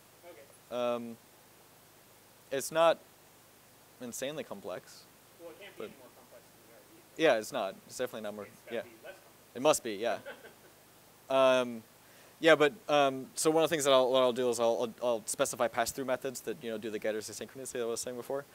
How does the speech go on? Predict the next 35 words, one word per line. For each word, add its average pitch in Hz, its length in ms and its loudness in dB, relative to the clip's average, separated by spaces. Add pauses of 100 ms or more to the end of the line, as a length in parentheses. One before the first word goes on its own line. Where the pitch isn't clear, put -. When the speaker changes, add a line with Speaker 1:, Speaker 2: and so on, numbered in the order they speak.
(340)
Speaker 2:
Um, 120 440 2 (260)
and 127 420 -2
you 135 80 -6
can 143 120 0
have 135 120 6
a 117 60 -2
couple 131 260 2
of 120 120 4
those 120 280 2
that 113 80 -8
map 113 200 -4
from 117 100 -10
one 113 100 -4
type 110 200 -2
to 117 60 -10
the 107 80 -10
next. 110 400 -10 (480)
Um, 117 440 0
and 120 200 -2
then 120 320 2
you 113 120 -8
might 117 160 0
have 113 220 -2 (260)
a - 20 -14
bunch 113 220 -6
of 107 80 -6
arguments 120 460 -4
to 117 60 -8
your 107 80 -6
generation 113 480 -10 (220)
function. 170 380 -12 (500)
Um, 117 420 -2
and, 113 480 -4 (340)
you 123 80 -8
know, 110 280 0